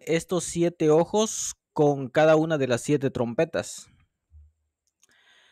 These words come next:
Apocalipsis ocho dos dice: "Y vi a los siete ángeles que estaban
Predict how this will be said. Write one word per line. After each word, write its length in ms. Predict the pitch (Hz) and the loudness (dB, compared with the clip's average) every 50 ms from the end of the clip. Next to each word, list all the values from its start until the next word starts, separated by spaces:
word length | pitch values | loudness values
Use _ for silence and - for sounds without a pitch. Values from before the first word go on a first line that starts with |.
| _ _ _ _ | _ _ _ _
Apocalipsis 680 | - 135 147 139 147 143 156 165 - - 190 175 - - | -4 -4 -2 0 0 2 2 0 0 -2 -6 -6 -4 2
ocho 320 | - 170 160 - - 160 | 4 4 4 4 2 0
dos 280 | 151 143 151 151 127 135 | 2 2 0 0 0 -4
dice: 440 | 143 190 190 180 - 147 131 - _ | -4 -4 -2 -2 -2 -2 -2 -4 _
"Y 140 | - 160 156 | -4 -4 -2
vi 260 | 139 147 190 220 240 | -2 -2 -2 2 4
a 80 | 247 220 | 4 4
los 200 | 180 156 143 - | 4 2 0 -2
siete 460 | - - 185 208 226 220 - 185 165 | -4 -2 0 0 0 2 0 2 4
ángeles 600 | 160 165 185 208 208 - 233 233 233 247 240 - | 4 2 2 -2 -2 -2 -2 0 0 -2 -4 -4
que 260 | - _ - 180 156 147 | -10 _ 0 0 2 2
estaban 640 | 135 - - - - 180 185 190 202 208 220 214 | 0 -4 -8 -2 0 2 4 4 4 2 0 -2